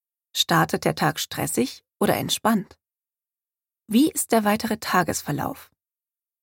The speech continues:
Dieser Perspektivwechsel kann Ihnen weitere Ansatzpunkte liefern, um die äußeren Reize, denen Ihr Kind tagtäglich ausgesetzt ist, auf einem angenehmen Level zu halten. Schritt drei.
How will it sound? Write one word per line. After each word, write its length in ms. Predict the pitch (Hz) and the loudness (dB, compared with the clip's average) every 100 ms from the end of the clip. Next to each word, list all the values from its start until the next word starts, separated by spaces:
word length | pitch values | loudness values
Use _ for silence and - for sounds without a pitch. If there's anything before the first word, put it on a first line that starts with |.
| _ _ _ _ _ _ _ _ _ | _ _ _ _ _ _ _ _ _
Dieser 220 | 214 233 277 | 2 4 2
Perspektivwechsel 1000 | 240 220 180 - 208 220 247 247 - 247 | 0 -2 -4 -2 -2 0 -2 -2 -4 -2
kann 200 | 220 214 | 0 2
Ihnen 260 | 220 202 | 2 4
weitere 380 | 170 196 233 208 | 2 0 0 0
Ansatzpunkte 720 | 202 190 220 226 - 220 - | 0 2 0 0 0 0 0
liefern, 340 | 196 202 - 190 | 0 2 2 2
um 120 | 175 | 2
die 120 | 165 | 0
äußeren 460 | - 170 - 175 170 | 0 0 0 0 0
Reize, 480 | 160 170 - 240 247 _ _ _ - | 2 0 2 0 0 _ _ _ 0
denen 220 | 175 180 | 2 2
Ihr 100 | 175 | 0
Kind 280 | - 190 - | 0 -2 0
tagtäglich 720 | 202 220 - 202 190 165 - | 2 2 0 -4 -2 -2 2
ausgesetzt 640 | 190 - - 165 165 - - | 2 2 -2 0 0 -2 -2
ist, 260 | 196 - - _ _ _ _ | -2 -2 -16 _ _ _ _
auf 140 | - - | -2 0
einem 220 | 185 175 | 0 2
angenehmen 560 | 190 233 226 214 202 185 | 4 4 6 4 4 2
Level 320 | 151 - - | 0 -2 -6
zu 200 | - 151 | -4 -2
halten. 440 | 143 - - 160 _ _ _ _ _ _ _ _ _ _ _ _ _ _ _ _ _ _ _ _ _ - | -4 -6 -8 -8 _ _ _ _ _ _ _ _ _ _ _ _ _ _ _ _ _ _ _ _ _ -8
Schritt 440 | - - 180 - - | -6 -2 -4 -4 -10
drei. 400 | - 170 175 | -4 -2 0